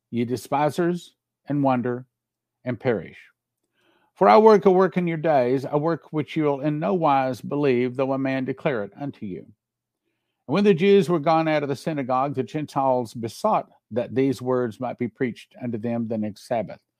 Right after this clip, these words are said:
So they liked what Paul spoke of, said, "Tell us again more next week."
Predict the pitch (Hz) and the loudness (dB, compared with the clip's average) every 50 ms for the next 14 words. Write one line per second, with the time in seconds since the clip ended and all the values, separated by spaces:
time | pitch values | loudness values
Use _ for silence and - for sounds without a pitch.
0 | _ _ _ _ _ _ _ - - - 180 180 170 151 117 92 82 90 - _ | _ _ _ _ _ _ _ -20 -6 -2 2 4 4 4 2 0 -4 -10 -18 _
1 | _ _ _ _ _ _ _ _ _ - 110 107 123 135 139 139 139 135 135 139 | _ _ _ _ _ _ _ _ _ -16 -6 0 2 4 6 6 6 6 6 6
2 | 143 156 170 190 202 214 208 180 131 - - - _ _ _ - 123 123 123 - | 6 8 8 8 8 8 8 6 4 0 -8 -18 _ _ _ -2 -2 -2 -2 -2
3 | - 139 131 123 123 120 117 113 110 107 107 104 104 104 98 - - - - 139 | 0 2 4 4 6 4 4 4 2 0 0 -2 -4 -8 -12 -16 -8 -2 0 0
4 | 127 - - 139 143 190 233 - _ _ _ _ _ _ _ _ _ _ - 135 | 0 0 0 0 0 0 -2 -6 _ _ _ _ _ _ _ _ _ _ -8 -6
5 | 120 104 - - 156 151 156 147 139 - 139 127 143 143 135 131 120 - 107 123 | -6 -6 -4 -2 0 0 0 0 -2 -4 -6 -4 -4 -4 -4 -6 -8 -10 -8 -6
6 | 120 120 113 113 101 - - - 139 - - - _ | -6 -6 -6 -8 -10 -12 -14 -12 -10 -10 -10 -12 _